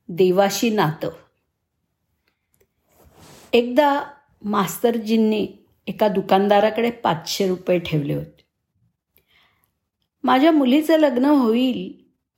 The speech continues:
तेव्हा मी हे पैसे घेईन," असा विचार त्यांनी केला. काही वर्षांनी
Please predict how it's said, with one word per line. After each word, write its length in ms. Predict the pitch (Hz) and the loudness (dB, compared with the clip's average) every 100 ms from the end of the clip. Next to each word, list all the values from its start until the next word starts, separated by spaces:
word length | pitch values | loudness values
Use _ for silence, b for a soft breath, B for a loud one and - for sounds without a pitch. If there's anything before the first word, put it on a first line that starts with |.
| - | -2
तेव्हा 180 | 208 262 | 0 2
मी 140 | 269 | 2
हे 180 | 269 269 | 2 0
पैसे 400 | 247 233 226 247 | -2 -4 0 -2
घेईन," 480 | 226 247 240 190 - _ _ _ _ _ _ | 0 0 0 -6 -10 _ _ _ _ _ _
असा 220 | 175 208 | -8 -6
विचार 340 | 202 185 208 | -6 -2 -2
त्यांनी 360 | 208 214 214 214 | -2 -4 -4 -6
केला. 320 | 214 220 202 202 _ _ _ _ _ _ _ _ _ _ _ _ _ - | -6 -4 -4 -8 _ _ _ _ _ _ _ _ _ _ _ _ _ -4
काही 280 | 170 185 | -2 0
वर्षांनी 960 | 202 180 156 170 165 175 170 170 170 | 0 0 0 -2 0 2 2 0 -4